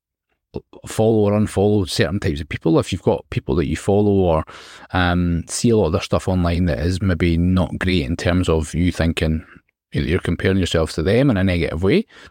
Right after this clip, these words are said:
you can maybe unfollow these people, and that would mean that you wouldn't really see any of their stuff. So looking at the people that we do follow in, in terms of more of a positive effect and what they bring to the table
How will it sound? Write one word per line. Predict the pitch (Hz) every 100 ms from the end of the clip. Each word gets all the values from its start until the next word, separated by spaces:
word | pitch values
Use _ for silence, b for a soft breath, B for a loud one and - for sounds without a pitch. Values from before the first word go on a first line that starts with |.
| -
you | 101
can | 104
maybe | 92
unfollow | - 92 - 90 90
these | 92 90
people, | 123 - - B B B -
and | 82
that | 95
would | 80 98
mean | 98
that | 92
you | 82 92
wouldn't | 78
really | 87 95 80
see | - 98
any | 90 87
of |
their | 78
stuff. | - - -
So | 127
looking | 131 - 104
at |
the | 98
people | 117 104
that | 80
we | 85
do | 113 113
follow | - 110 110 107
in, | 95
in | 78 87
terms | 104 95 90
of | 98
more | 95 85
of |
a | 82
positive | - 107 98 90
effect | - 101 73 95
and | 95
what | 71
they | 87
bring | 87 95 95
to | 85
the | 78
table | 110 101 165